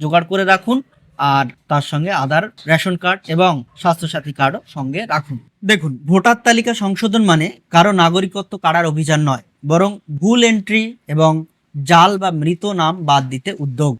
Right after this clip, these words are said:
সমাজের কোনো অংশ যাতে বঞ্চিত না হন, সবাইকে সময় মতো সচেতন হতে অনুরোধ। রাজ্য কেন্দ্র বিতর্ক যাই চলুক, নিজ নিজ ভোটার আইডি ও নাগরিকত্বের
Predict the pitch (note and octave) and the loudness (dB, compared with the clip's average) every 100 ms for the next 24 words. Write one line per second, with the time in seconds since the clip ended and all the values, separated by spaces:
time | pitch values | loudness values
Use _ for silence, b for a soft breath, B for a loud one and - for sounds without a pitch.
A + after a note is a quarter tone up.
0 | _ - F#3+ G#3+ A3 A#3+ A#3+ A3+ - F#3+ | _ 0 4 4 6 6 4 2 -6 -2
1 | G#3+ G3+ G3 G#3+ G3+ E3+ F3 D3+ F3+ F#3 | 0 0 -2 -4 -4 -2 -2 -2 -2 0
2 | A3+ A#3 F#3 D#3 D#3 A3+ _ - F3 G3 | -2 2 2 2 0 -6 _ -4 0 2
3 | G3 G#3 G3 F3 F3+ E3+ F#3 - C#3+ D#3+ | 2 -2 -2 -2 -2 -4 -8 -10 -10 -8
4 | E3+ D#3+ E3 F3+ D3+ D3+ E3 G3 G3 - | -6 -6 -6 -8 -4 0 0 0 -4 0
5 | E3 F#3 F3+ A#3 A#3 G#3 G3 F3+ F#3 F3 | 4 4 0 -6 -6 -6 -6 -4 -6 -6
6 | F#3 D3+ D#3+ G3 F#3 F#3+ A#3 E3 D#3 D#3 | -6 2 4 4 0 -4 -6 -6 -4 -2
7 | F3 E3+ F3+ D3 C#3+ E3 D3+ D#3 D#3+ E3+ | -2 0 -2 -4 -2 -2 -2 -2 -2 -4
8 | F3 _ D3+ D#3 D3 - C#3+ D#3 F#3+ G3 | -10 _ -4 -4 -4 -6 -2 0 -2 -4
9 | G3 _ - G3+ G3+ | -10 _ -2 0 0